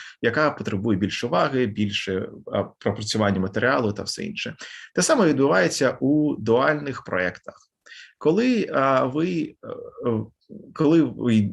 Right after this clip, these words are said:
е, працюєте в цьому, у цій, у цій системі дуальних проєктів, це не праця в I T-компанії, це все одно частина освітнього процесу, який виконується на базі, е, в аудиторіях чи, ну, е, на робочих місцях в I T-компанії, що,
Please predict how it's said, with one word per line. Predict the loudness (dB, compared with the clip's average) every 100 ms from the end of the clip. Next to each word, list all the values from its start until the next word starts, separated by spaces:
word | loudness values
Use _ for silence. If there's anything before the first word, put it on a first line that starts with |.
| -2
е, | 2 2 2 -2 -2
працюєте | -2 0 2 2 2
в |
цьому, | -4 -4 -2 -2 -4 -12 _
у | -6
цій, | 0 0 0 -8
у |
цій | -8 -4
системі | -4 -4 -2 0 0
дуальних | 2 4 4 0 -6
проєктів, | -4 -4 -2 -4 -6 -10 -20 _
це | 0 2 2 2
не | 2 2 0
праця | 0 -2 -2 0
в | -2
I | -2
T-компанії, | -4 -6 -4 -6 -6 -6
це | -2
все | -2 0
одно | 2 2 2 0 0 -4
частина | -4 -2 -2 -2
освітнього | -2 -2 -6 -4 -4
процесу, | -4 -4 -6 -6 -4 -6 -6 -18 -20 _
який | -4 0 2
виконується | 2 2 0 2 2 2 0
на | 2 2
базі, | 2 0 0 0 0 -4
е, | -6 -4 0 2 2 0 0
в | 2
аудиторіях | 4 4 0 0 2 2 0 -2
чи, | -6 -4 -4 -6
ну, | -8 -8 -12 -18 _
е, | -2
на | 2 4 4
робочих | 4 2 -2 -4
місцях | -4 -2 -4 -4
в | 0
I | 0 0
T-компанії, | -2 -2 -2 -4 -4 -8
що, | -6 -4 -2 -2